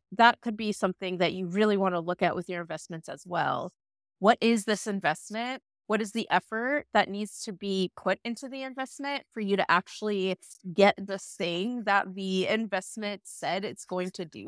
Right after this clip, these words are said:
for you, right? And go at it with a hundred percent certainty. Go at it with a hundred percent belief that you are going to get your R O I back, and then go for it, right?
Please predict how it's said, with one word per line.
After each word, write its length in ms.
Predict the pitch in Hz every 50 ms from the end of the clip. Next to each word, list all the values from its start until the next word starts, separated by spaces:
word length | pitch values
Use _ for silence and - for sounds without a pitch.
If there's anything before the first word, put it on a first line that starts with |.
| - _
for 80 | - 214
you, 500 | 226 233 240 240 240 254 254 269 262 - _ _ _ _ _ _
right? 320 | 208 202 196 208 220 233 -
And 180 | 226 214 208 170
go 220 | - 196 202 - -
at 240 | - 160 156 170 180
it 320 | 214 233 254 277 294 294 - _ _ _ _ _ _ _ _
with 140 | 220 208 - -
a 60 | -
hundred 380 | - 214 220 220 285 302 277
percent 440 | - 320 - - 262 254 269 - 294
certainty. 840 | - - 175 175 170 - - 165 170 - - 160 143 147 156 196 277 311 - _ _ _ _ _ _ - 175
Go 240 | - 196 226 - -
at 220 | - 180 175 180 190
it 160 | 233 262 -
with 160 | 240 226 208
a 80 | 190 180
hundred 460 | - - 208 214 226 233 262 269 -
percent 340 | 294 262 - - 262 - -
belief 560 | 226 208 190 175 165 156 185 220 220 - -
that 160 | 202 170 -
you 460 | 180 175 160 180 208 226 247 254 240 - -
are 240 | 190 190 202 220 202
going 400 | - - 190 185 196 202 202 - - -
to 220 | 208 196 190 170
get 300 | - 185 160 175 196 -
your 360 | 185 170 170 175 196 208 - -
R 280 | 170 175 185 202 202 -
O 220 | 180 180 196 -
I 240 | - 180 165 180 208
back, 400 | 214 - 156 139 147 160 196 233 - _ _ _ _ _ _ _
and 180 | - 240 226 196 180
then 340 | 160 170 175 185 208 233 - _ _ _ - 175
go 240 | 160 226 247 320 359
for 300 | - - - 156 135 120
it, 160 | 131 101 - - _ _ _ _ _ _ _ _ _ _ _ _ -
right? 400 | 156 165 208 277 330 349 339